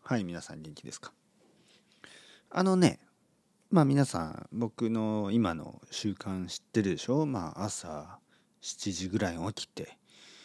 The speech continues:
あのー、コーヒー作って、子供の朝ごはん準備したり、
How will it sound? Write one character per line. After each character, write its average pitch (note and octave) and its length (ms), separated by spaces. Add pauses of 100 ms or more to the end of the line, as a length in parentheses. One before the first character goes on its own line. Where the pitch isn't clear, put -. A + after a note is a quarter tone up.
(560)
あ D3 180
の C3 680
ー、 - 20
コ A2 160
ー - 20
ヒ F#2 140
ー E2+ 40
作 - 240
っ D#2+ 40 (260)
て、 D#2 320 (320)
子 G#2+ 160
供 F2 480
の E2 320
朝 E2+ 220
ご E2 100
は D#2 220
ん D2+ 120
準 E2 220
備 D2+ 140
し - 120
た D#2+ 180
り、 D#2 240